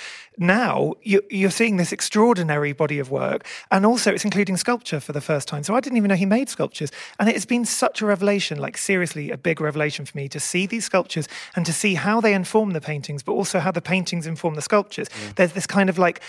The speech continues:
Speaker 1: circularity between the whole practice. And it was fascinating 'cause it just is so rich, the kind of layers and the textures within it all.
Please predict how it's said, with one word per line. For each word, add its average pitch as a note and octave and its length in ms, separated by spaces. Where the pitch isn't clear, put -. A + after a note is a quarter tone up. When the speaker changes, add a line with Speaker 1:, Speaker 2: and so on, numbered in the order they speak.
Speaker 1:
circularity F#3+ 1080
between E3 280
the D#3+ 80
whole E3 280
practice. - 640
And G3 140
it G3+ 80
was G#3+ 160
fascinating F3+ 720
'cause F3 120
it G#3 80
just - 280
is G3+ 120
so - 180
rich, G#3+ 800
the F#3 60
kind G3 180
of D#3+ 100
layers F3+ 520
and D#3 100
the D#3 60
textures F#3 480
within G3+ 220
it G3 100
all. C#3 240